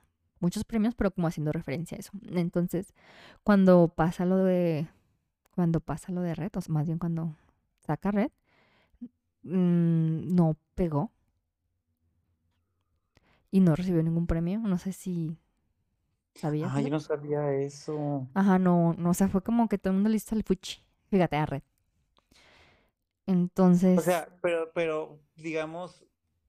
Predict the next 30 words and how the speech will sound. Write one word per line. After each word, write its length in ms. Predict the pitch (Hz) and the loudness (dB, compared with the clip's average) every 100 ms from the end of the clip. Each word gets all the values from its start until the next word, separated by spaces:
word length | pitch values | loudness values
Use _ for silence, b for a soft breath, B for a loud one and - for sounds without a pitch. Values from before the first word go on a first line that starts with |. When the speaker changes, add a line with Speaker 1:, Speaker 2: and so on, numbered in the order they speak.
| _ _ _ | _ _ _
Speaker 2:
eso 260 | 175 160 185 | -8 -6 -6
fue 160 | 180 | -8
como 360 | 180 180 160 151 | -6 -6 -6 -6
para 240 | 147 135 | -6 -4
los 200 | 135 131 | -6 -10
críticos, 680 | - 156 180 180 131 - 127 | -12 -8 -8 -10 -16 -12 -10
¿no? 220 | 135 147 170 | -8 -10 -12
Porque 220 | 165 135 | -12 -12
fue 340 | 131 127 127 127 _ _ _ _ _ | -12 -16 -18 _ _ _ _ _ _
Speaker 1:
Ujú. 360 | 247 262 254 359 494 _ _ _ _ _ _ _ _ _ _ _ - 226 | -2 -2 -2 -6 -8 _ _ _ _ _ _ _ _ _ _ _ -20 -4
Para 220 | 220 220 | 0 2
los 140 | 220 | 0
críticos, 460 | - 220 - - 277 | -2 -8 -8 -2 -2
Speaker 2:
pues, 80 | - | 0
Speaker 1:
sí. 20 | |
Speaker 2:
realmente, 420 | 220 196 185 196 | -4 -2 -4 -8
pues, 180 | - 160 | -14 -16
sí 80 | 143 | -16
fue 160 | - 151 | -12 -12
un, 140 | 143 | -12
un 180 | 143 143 | -14 -16
chingadazo 560 | - 147 123 127 - 143 | -18 -16 -14 -12 -14 -12
para, 400 | 131 123 117 117 _ _ _ _ | -10 -10 -12 -16 _ _ _ _
en 140 | 143 135 | -8 -6
los, 320 | 127 - - - _ _ | -6 -8 -16 -18 _ _
en 120 | 151 | -8
las 120 | 131 | -6
listas 340 | 127 131 - 139 | -8 -10 -10 -8
de 80 | 135 | -8
rep-, 160 | 123 | -10